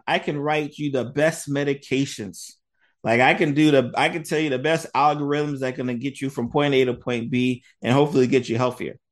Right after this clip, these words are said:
But if there's something that me and you are not, like, if we're not meeting eye to eye, like, ultimately you, the patient, is going to be affected. So that's why it's very, very key for us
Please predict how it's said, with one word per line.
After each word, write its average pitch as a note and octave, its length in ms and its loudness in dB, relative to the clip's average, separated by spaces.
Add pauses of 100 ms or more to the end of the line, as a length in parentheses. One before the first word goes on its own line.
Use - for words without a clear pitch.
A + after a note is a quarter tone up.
(840)
But C3 180 2
if B2+ 200 0
there's D3+ 240 2
something G3 520 2
that D3+ 340 0
me E3 440 -2
and C3 120 -6
you E3 340 0
are A#2+ 160 -2
not, C#3 440 -2 (100)
like, A#2 220 -4
if A2+ 140 -4
we're E3+ 140 0
not E3 260 -2
meeting D3+ 360 -4
eye C3+ 200 -2
to C3 200 -4
eye, B2+ 460 -2 (380)
like, B2 380 -2 (240)
ultimately E3+ 640 2
you, C#3+ 380 0
the E3+ 140 2
patient, F3 520 -2
is C3 80 -4
going D3 280 -2
to B2+ 40 -4
be C3 240 0 (100)
affected. - 500 -4 (680)
So C3+ 140 0
that's G#3+ 180 4
why F#3+ 180 4
it's D#3 220 -4
very, F#3 520 -2
very F#3 340 -2
key G3+ 380 -6
for D#3 380 -2
us C#3+ 360 0